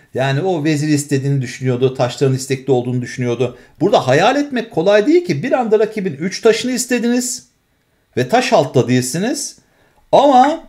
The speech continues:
üç taş istekteyken bir de bu mükemmel vezir fedası geliyor. Mükemmel çünkü net kazanç.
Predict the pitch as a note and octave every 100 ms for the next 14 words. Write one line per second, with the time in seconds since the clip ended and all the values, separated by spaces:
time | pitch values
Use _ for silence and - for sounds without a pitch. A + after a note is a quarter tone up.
0 | - D4 - A#3+ A3 G3 - G#3+ A#3 A3+
1 | A#3+ A3 F#3 C#3+ G3 G#3 E3+ F#3 G3 A3
2 | A3+ - _ _ C#4+ A3 C#3+ - C3+ B2+
3 | C3+ C3 A#2 A2 G2+ A2 F#2 G2 F#2+ F2+
4 | E2+ F2 E2 D#2 D#2+ E2 F#2 - G2+ G#2
5 | C#3 G3+ G#3+ G3+ _ _ - - A2+ -
6 | F2 D#2+ E2 A#2+ C3+ C3+ - _ - G2
7 | F#2 C#2 - -